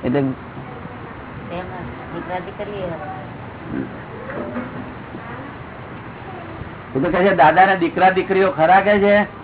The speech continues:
Speaker 1: બધા હતા તે ત્યાં પહોંચી ગયા, આયા તો ત્યાંથી જ. એટલે આયા ત્યારે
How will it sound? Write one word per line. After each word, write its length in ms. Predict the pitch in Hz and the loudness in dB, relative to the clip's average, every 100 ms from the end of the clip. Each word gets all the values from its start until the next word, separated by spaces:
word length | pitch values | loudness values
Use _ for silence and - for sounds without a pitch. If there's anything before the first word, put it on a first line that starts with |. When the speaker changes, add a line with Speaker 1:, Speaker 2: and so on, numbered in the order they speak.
| - - - - - 139 - - - - | -14 -14 -14 -12 -6 -6 -6 -14 -14 -2
Speaker 1:
બધા 260 | 156 175 170 | 2 4 4
હતા 220 | 165 180 | 4 2
તે 460 | 170 180 175 170 160 | 4 4 4 0 -2
ત્યાં 200 | 180 175 185 - 143 143 123 | 2 4 2 -2 -8 -8 2
પહોંચી 280 | 147 143 190 | 4 6 6
ગયા, 140 | 180 | 8
આયા 240 | 160 165 170 | 8 8 6
તો 160 | 170 | 2
ત્યાંથી 420 | 165 160 151 165 | 2 2 4 2
જ. 40 | 127 107 - - - - - - - - | 2 -2 -12 -14 -14 -10 -10 -10 -10 0
એટલે 160 | 143 156 | 6 10
આયા 300 | 156 175 190 | 10 8 6
ત્યારે 480 | 185 170 180 202 | 4 4 6 4